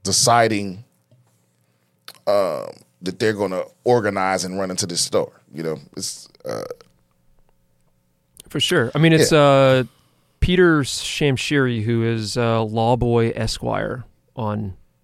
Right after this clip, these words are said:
Speaker 2: Twitter or X, whatever the fuck it's called now. Hosts a podcast called Five four about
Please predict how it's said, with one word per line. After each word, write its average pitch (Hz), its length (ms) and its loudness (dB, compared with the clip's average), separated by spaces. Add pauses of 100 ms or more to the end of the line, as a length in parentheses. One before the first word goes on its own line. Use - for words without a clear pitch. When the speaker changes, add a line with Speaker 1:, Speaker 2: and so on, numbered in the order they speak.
(200)
Speaker 2:
Twitter 120 380 -6
or - 180 -12
X, 113 240 -10
whatever 113 180 -8
the 107 80 -14
fuck 120 140 -10
it's - 100 -16
called 120 240 -6
now. 113 260 -8 (720)
Hosts 123 280 -2
a 113 180 -2 (140)
podcast 117 440 -4
called - 180 -6
Five 117 280 -2
four 110 440 -4 (220)
about 117 320 -4